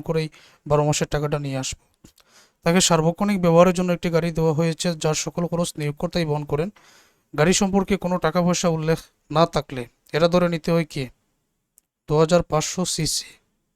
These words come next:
তো দু হাজার পাঁচশো সিসি গাড়ি ধরে মাসে হিসাব করতে হয় দশ হাজার টাকা আয়, মানে আয়ের মধ্যে অন্তর্ভুক্ত হয়। তাহলে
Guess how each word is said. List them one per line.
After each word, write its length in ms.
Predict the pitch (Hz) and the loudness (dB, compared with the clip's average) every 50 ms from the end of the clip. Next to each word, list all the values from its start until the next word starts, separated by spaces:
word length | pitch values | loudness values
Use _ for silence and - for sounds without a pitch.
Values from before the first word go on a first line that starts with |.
| _ _ _ _ _ _ _ _ _ | _ _ _ _ _ _ _ _ _
তো 60 | _ - - | _ -6 0
দু 60 | 160 165 | 2 4
হাজার 180 | 180 180 175 160 - | 4 4 4 2 2
পাঁচশো 240 | 160 156 - - 185 - - | 0 -2 -2 -4 -6 -6 -4
সিসি 240 | 185 - - - 185 160 | -4 -4 -4 -4 -2 -2
গাড়ি 160 | 156 156 170 165 165 | -2 -2 -2 -2 -2
ধরে 160 | 151 143 151 196 - _ _ _ _ _ _ _ _ _ _ - | -2 -2 -4 -6 -8 _ _ _ _ _ _ _ _ _ _ -2
মাসে 280 | 135 156 170 - - 214 190 185 | 2 2 4 4 4 4 2 2
হিসাব 200 | 175 - 190 185 - 180 | 2 2 0 0 -2 -4
করতে 180 | 170 - - 180 | -4 -2 0 0
হয় 120 | 175 180 170 160 | 2 2 2 0
দশ 80 | 151 - 175 | 0 0 0
হাজার 180 | 165 160 151 - - | 2 2 0 -2 -4
টাকা 200 | 139 127 - - - - _ _ _ _ _ _ _ _ - | -8 -8 -8 -10 -20 -20 _ _ _ _ _ _ _ _ 0
আয়, 260 | - 143 147 135 120 117 - _ _ _ _ _ _ _ - | 2 4 4 4 2 -2 -8 _ _ _ _ _ _ _ -4
মানে 140 | 151 151 156 156 | 0 2 6 6
আয়ের 140 | 165 180 190 185 | 8 8 6 4
মধ্যে 160 | 185 175 185 170 | 2 2 0 0
অন্তর্ভুক্ত 360 | 151 170 165 156 151 - - 156 | 0 -2 -4 -4 -6 -4 -2 -2
হয়। 100 | 139 135 - | -2 -2 0
তাহলে 180 | 151 156 170 | 0 0 2